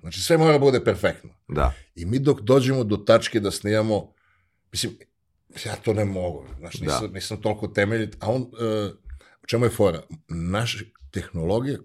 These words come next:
Speaker 1: i znanje kojim on raspolaže je filmsko. On je radio filmove, specijalne efekte za filmove i za reklame.
Speaker 2: Da.
Speaker 1: Onda mi to downgradeujemo na YouTube.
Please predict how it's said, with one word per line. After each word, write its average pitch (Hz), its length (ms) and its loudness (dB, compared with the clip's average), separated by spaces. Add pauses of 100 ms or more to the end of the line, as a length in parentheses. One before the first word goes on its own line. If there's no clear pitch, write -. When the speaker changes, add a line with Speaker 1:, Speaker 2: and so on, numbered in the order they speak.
(140)
Speaker 1:
i 87 220 -6
znanje 98 360 -2
kojim 90 220 -8
on 95 100 -6
raspolaže 87 440 -6
je 78 60 -10
filmsko. - 380 -12 (220)
On - 140 -12
je 82 60 -4
radio 87 180 -4
filmove, 92 340 -6
specijalne 107 680 -4
efekte - 400 -4
za 90 140 -8
filmove 92 280 -8
i 90 40 -6
za 90 120 -8
reklame. 85 480 -10 (160)
Speaker 2:
Da. 65 220 -4 (140)
Speaker 1:
Onda 110 220 -2
mi 127 180 0
to 120 100 2
downgradeujemo 104 800 4
na 87 100 -4
YouTube. 92 440 -2